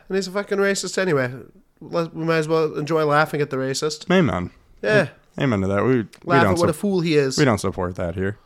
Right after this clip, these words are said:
Speaker 1: That's right.
Speaker 2: We support big tobacco.
Speaker 1: <laughs> Exclusively, apparently.
Speaker 2: And then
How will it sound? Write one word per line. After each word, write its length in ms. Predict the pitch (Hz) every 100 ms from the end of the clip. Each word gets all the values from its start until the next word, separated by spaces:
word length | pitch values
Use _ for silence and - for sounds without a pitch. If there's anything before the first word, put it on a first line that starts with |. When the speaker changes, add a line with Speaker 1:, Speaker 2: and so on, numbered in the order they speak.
| _
Speaker 1:
That's 180 | 160 160
right. 260 | 180 143 117 _ _ _ _ -
Speaker 2:
We 160 | 104 120
support 360 | 110 104 101 87
big 160 | 85
tobacco. 540 | - 87 - - - - - - -
Speaker 1:
<laughs> 380 | - - 147 156
Exclusively, 720 | 175 - 190 247 226 127 127
apparently. 560 | 104 156 170 110 110 113 - - - - - - - - - - - - - - - - -
Speaker 2:
And 300 | 127 143 156
then 520 | 156 165 170 170 170